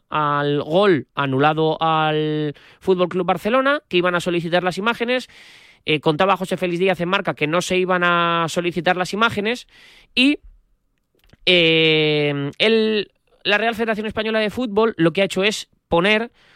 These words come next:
cómo han vivido los árbitros el partido. Vamos a escuchar en primer lugar el audio var del gol de Christensen. Christensen, perdón, del futbolista del Barça, piden falta a los seguidores del Real Madrid sobre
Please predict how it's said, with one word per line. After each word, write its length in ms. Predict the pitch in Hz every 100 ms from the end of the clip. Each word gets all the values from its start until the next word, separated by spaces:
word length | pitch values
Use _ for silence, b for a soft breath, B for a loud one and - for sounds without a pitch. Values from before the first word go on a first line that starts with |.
| b b -
cómo 200 | 185 202
han 80 | 202
vivido 260 | 202 202
los 160 | 190 -
árbitros 540 | 202 196 175 196 - -
el 400 | 151 147 139 -
partido. 400 | - 131 147 117 113
Vamos 220 | 202 277
a 20 |
escuchar 280 | 277 254 254
en 60 |
primer 240 | 240 233 247
lugar 360 | 233 233 269 b b b b _
el 120 | 180
audio 320 | 214 247 240
var 360 | 185 220 262 277 _
del 180 | 156 170
gol 320 | 170 240 247 _
de 380 | 147 175 240 262 _ _ _
Christensen. 720 | 208 247 - 139 - 113 107 _ _ _
Christensen, 640 | - 226 143 123 120 110
perdón, 420 | - 143 170 127
del 160 | 156 156
futbolista 520 | 180 160 175 226 220
del 200 | 202 202
Barça, 440 | 202 247 - 254 277
piden 300 | 214 202 170
falta 380 | - 226 240 156
a 20 |
los 140 | 147
seguidores 400 | - 151 196 196
del 160 | 143 143
Real 180 | 160 208
Madrid 340 | 208 180 226 - b b b b b
sobre 540 | - - 220 233 240